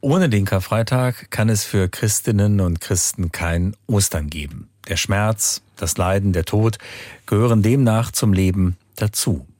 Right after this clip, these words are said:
Doch wie wird mit diesen Themen im Alltag umgegangen? Ist die Gesellschaft dabei, diese schmerzhaften Aspekte aus dem Leben zu verdrängen? So wie man ja auch sagt, dass der Tod, das Leiden, die Schmerzen häufig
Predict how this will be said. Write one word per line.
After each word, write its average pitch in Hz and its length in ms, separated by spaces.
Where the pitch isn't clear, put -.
Doch 87 180
wie 110 200
wird 113 200
mit 101 120
diesen 95 260
Themen 107 340
im 92 100
Alltag 92 720
umgegangen? 104 640
Ist - 160
die 92 40
Gesellschaft 92 520
dabei, 87 360
diese 92 220
schmerzhaften 98 680
Aspekte 87 540
aus 92 160
dem 87 140
Leben 90 280
zu - 140
verdrängen? 90 600
So 82 180
wie 95 80
man 90 160
ja 85 140
auch 95 160
sagt, 92 340
dass - 160
der 87 120
Tod, - 460
das - 160
Leiden, 101 360
die 82 80
Schmerzen 98 500
häufig 90 440